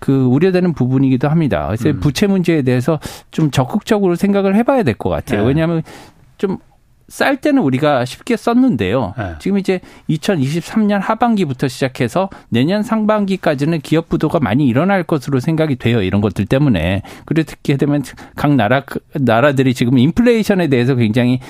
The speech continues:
Speaker 1: 어, 생각을 많이 했-, 했단 말이죠.
Speaker 2: 예.
Speaker 1: 그래서 뭐 환율도 자국, 자국의
Speaker 2: 음.
Speaker 1: 이제 통화가
Speaker 2: 예.
Speaker 1: 가치가 올라가도 냅뒀단 말이에요. 작년까지는.
Speaker 2: 예.
Speaker 1: 근데 내년부터는 이런 상황이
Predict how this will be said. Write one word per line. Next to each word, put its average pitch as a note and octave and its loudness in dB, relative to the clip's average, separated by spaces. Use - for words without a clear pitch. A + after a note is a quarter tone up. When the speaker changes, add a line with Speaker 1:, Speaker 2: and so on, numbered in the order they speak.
Speaker 1:
어, A#2 2
생각을 F#3+ 0
많이 B2 2
했-, A3 -2
했단 G#3 -2
말이죠. F#2 0
Speaker 2:
예. F#2 -6
Speaker 1:
그래서 G#3+ 0
뭐 D3+ 0
환율도 F#3 0
자국, C3+ 0
자국의 C#3 0
Speaker 2:
음. B2+ 2
Speaker 1:
이제 A2+ 0
통화가 G#2+ 0
Speaker 2:
예. G2+ -8
Speaker 1:
가치가 C3+ 0
올라가도 C3+ 2
냅뒀단 B3+ 2
말이에요. G#2 2
작년까지는. A#2 0
Speaker 2:
예. G#2 0
Speaker 1:
근데 A#2 -2
내년부터는 D3+ 0
이런 D#3+ 0
상황이 E3+ 0